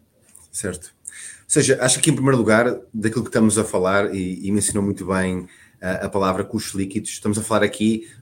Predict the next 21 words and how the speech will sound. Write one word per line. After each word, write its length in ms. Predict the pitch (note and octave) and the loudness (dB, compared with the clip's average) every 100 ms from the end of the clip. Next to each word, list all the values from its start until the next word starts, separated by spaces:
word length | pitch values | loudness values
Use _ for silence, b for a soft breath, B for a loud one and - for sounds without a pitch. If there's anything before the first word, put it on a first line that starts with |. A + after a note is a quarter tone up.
| - | -8
no 80 | G2 | -8
fundo, 560 | - G#2+ G#2+ G2+ G#2+ B B | -2 0 2 2 -2 B B
do 160 | F#2+ A#2 | -2 2
investimento 600 | A2+ - A2 A2+ A2 - | 2 2 2 4 2 0
necessário 760 | G#2+ G#2+ - B2 A#2+ C3+ C3+ - | 0 2 4 4 2 0 -4 -8
e 80 | G#2+ | -8
depois 260 | - G#2 | -4 -4
de 140 | - A#2+ | 0 0
um 140 | A#2+ | 0
proveito 580 | A2 G2+ G#2 G2+ G2+ - b b b | 0 0 2 2 0 -12 b b b
que 100 | F#2+ | -4
vem 160 | G2 | -2
do 80 | F#2 | -2
outro 180 | F#2 F2+ | -6 -6
lado. 240 | E2 D2+ - b b b | -4 -4 -10 b b b
Acho 160 | G#2+ | -4
que 60 | B2+ | -2
em 20 | |
termos 260 | C3+ C3 B2 | 0 2 2
de 60 | |
investimento, 600 | B2 B2 A2+ G#2+ G#2 - | 0 0 0 0 0 -6